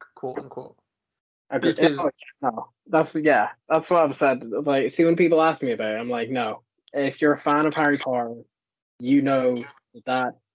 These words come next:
Speaker 2: isn't a real thing. It doesn't exist. It's the boogeyman."
Speaker 1: Yeah, it, it is.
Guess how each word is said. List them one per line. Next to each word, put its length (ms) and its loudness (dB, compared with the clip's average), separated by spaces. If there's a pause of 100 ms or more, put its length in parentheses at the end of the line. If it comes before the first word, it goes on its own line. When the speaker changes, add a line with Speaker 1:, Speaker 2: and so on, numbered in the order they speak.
(120)
Speaker 2:
isn't 280 -6
a 100 -8
real 300 -4
thing. 420 -10
It 100 -18
doesn't 280 -2
exist. 520 -6 (180)
It's 300 -8
the 60 -10
boogeyman." 520 -8 (720)
Speaker 1:
Yeah, 160 0 (760)
it, 320 -4
it 140 -6
is. 300 -4